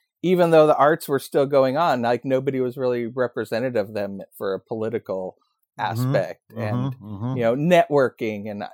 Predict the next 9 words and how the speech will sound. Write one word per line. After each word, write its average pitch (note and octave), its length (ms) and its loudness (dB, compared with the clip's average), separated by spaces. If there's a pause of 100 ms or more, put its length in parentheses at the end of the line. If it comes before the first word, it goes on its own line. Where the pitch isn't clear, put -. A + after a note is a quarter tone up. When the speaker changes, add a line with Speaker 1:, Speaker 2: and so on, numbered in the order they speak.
Speaker 1:
and, A2 160 -4
you G#2+ 60 -4
know, G#2+ 140 -4
that C3+ 300 0
threw C3+ 200 -2
me A#2+ 240 -4
into, A2 560 -4 (480)
"Oh, B2+ 340 2
here's D3+ 240 -2